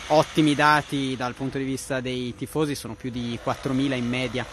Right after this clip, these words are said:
ad ogni partita che hanno scelto di vedere il Lecco, in media per l'appunto in stagione, nelle partite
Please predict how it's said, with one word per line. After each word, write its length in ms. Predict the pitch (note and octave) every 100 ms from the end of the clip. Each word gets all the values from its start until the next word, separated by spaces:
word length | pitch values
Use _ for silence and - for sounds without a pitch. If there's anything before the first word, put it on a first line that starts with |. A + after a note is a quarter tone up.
| - - -
ad 140 | B2 B2
ogni 240 | C#3 C#3
partita 580 | C3 B2 - D3 - A#2+
che 280 | - A#2 A2
hanno 260 | G#2+ G#2+
scelto 400 | G#2+ - B2+ A#2
di 100 | A#2
vedere 440 | A2 A2+ B2 B2 A#2+
il 420 | A#2 A#2+ A#2 A#2 - - - -
Lecco, 500 | C3+ C#3 - B2 A2+
in 100 | A#2
media 260 | B2 B2+ A#2+
per 140 | A#2
l'appunto 420 | A#2+ - C3+ B2
in 160 | B2 A#2+
stagione, 540 | - C#3 C3 D3 D3+
nelle 180 | C3+ B2
partite 560 | A2+ C3 - C3+ C#3+